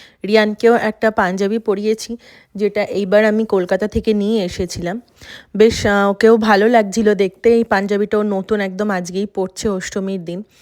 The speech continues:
আমরা বেদান্তা সোসাইটিতে পৌঁছে গেছি। এটা হলো একটা স্কুলের অডিটোরিয়াম, আর এই স্কুলটা না আমার বাড়ির খুব কাছে, মানে আমি যেখানে থাকি আর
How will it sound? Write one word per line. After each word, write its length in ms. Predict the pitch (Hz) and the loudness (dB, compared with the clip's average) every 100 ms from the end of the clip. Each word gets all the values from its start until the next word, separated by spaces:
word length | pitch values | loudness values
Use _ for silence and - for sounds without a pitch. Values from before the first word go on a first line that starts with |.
| - - - - | -20 -20 -20 -2
আমরা 260 | 233 262 | 4 4
বেদান্তা 480 | 262 240 233 233 285 | 6 4 4 2 0
সোসাইটিতে 560 | 277 262 254 240 240 277 | 0 -4 -2 -4 -2 -2
পৌঁছে 420 | 277 240 226 269 | -2 -6 -4 -4
গেছি। 320 | 240 220 202 | -4 -4 -2
এটা 160 | 214 247 | -2 -2
হলো 180 | 247 247 | -2 -2
একটা 260 | 240 269 | 2 2
স্কুলের 420 | 262 - 240 233 | 2 -4 0 2
অডিটোরিয়াম, 640 | 220 190 214 240 202 196 220 | 2 2 0 0 0 -2 -4
আর 140 | 208 208 | -4 -4
এই 120 | 233 | -6
স্কুলটা 420 | - 247 240 311 | -6 -8 -4 -4
না 100 | 359 | -4
আমার 220 | 254 240 | -2 -2
বাড়ির 340 | 233 196 214 240 | 0 0 0 -4
খুব 180 | - 262 | -8 -4
কাছে, 340 | 214 190 - 185 | -2 -2 -4 -6
মানে 180 | 196 | -4
আমি 140 | 202 202 | -4 -4
যেখানে 360 | 202 190 214 | -4 -4 -6
থাকি 380 | 220 220 185 220 | -6 -6 -4 -2
আর 80 | 180 | -4